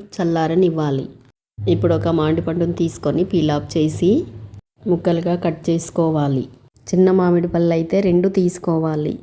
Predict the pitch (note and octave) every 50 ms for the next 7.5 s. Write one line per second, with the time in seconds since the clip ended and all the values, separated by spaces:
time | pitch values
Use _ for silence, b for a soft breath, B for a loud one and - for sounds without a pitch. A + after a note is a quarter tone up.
0 | - - - _ _ _ _ F#3+ F#3+ F3 E3+ F#3+ F3+ E3 E3 E3 F3 F3+ F#3 F#3
1 | F#3 F#3+ F#3 F3+ F3 F3+ F3+ - D#3+ D#3 F3+ E3+ E3 - - G3+ G3 F#3 - E3
2 | - F3+ F#3 F3+ G3 F3+ F#3 - - - E3+ E3 D#3 D#3 D3+ D3 B2 A#2 - -
3 | _ _ _ _ _ _ _ - E3+ F3 E3+ D#3+ - D#3+ D#3+ E3 D#3 D#3 - -
4 | F3+ E3+ E3+ F3 E3 D#3 E3 - E3+ D#3+ D#3+ E3 E3+ E3+ E3+ D#3+ D#3+ F3 G#3+ B3
5 | B3 - - - _ _ _ _ _ _ _ _ - E3 E3 E3 - F3+ F3 -
6 | F3 E3 E3 E3 E3 E3+ F3 E3 E3 E3+ E3+ E3+ E3 - - E3 E3 E3 E3 E3+
7 | F#3 F#3 F3 D3+ C#3+ D3 D3 - E3